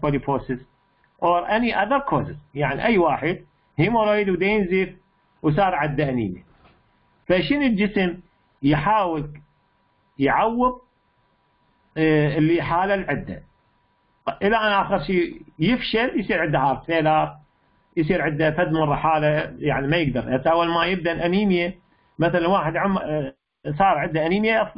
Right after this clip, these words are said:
احداعش، أعراضه شكل، يصير عشرة، تزداد الأعراض، يصير تسعة، يزداد الأعراض، إلى أن يوصل حتى ستة فد مرة يختنق، إلا نعطيه بلاد يلا ي-، يعني يتعدل.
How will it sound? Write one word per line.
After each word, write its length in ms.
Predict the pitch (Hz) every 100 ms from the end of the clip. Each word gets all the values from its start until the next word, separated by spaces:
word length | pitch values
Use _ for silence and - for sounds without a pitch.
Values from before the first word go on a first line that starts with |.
| -
احداعش، 560 | 147 151 107 - - _ _ _ _ _ _ _ _ _ -
أعراضه 380 | 185 175 190 190
شكل، 340 | 151 165 127 104 - _ 139
يصير 300 | 147 196 156
عشرة، 380 | 196 - 131
تزداد 440 | 110 151 147 220 208
الأعراض، 460 | 180 131 104 90 _ _ -
يصير 240 | 185 151
تسعة، 480 | 233 214 120 113 - _ _ -
يزداد 440 | 143 156 180 208
الأعراض، 460 | 190 156 127 95 - _ _ _ _ -
إلى 160 | 185
أن 80 | 202
يوصل 220 | 202 185
حتى 300 | 156 226 220
ستة 300 | 180 190 151
فد 200 | 175 214
مرة 180 | 214 175
يختنق، 520 | 165 151 196 180 147 - _ _ _ _ _ 170
إلا 180 | 208
نعطيه 280 | 196 180 180
بلاد 340 | 143 170 233 208
يلا 240 | 185 170
ي-، 580 | 156 143 - - - -
يعني 340 | 147 123 139
يتعدل. 460 | 143 147 147 -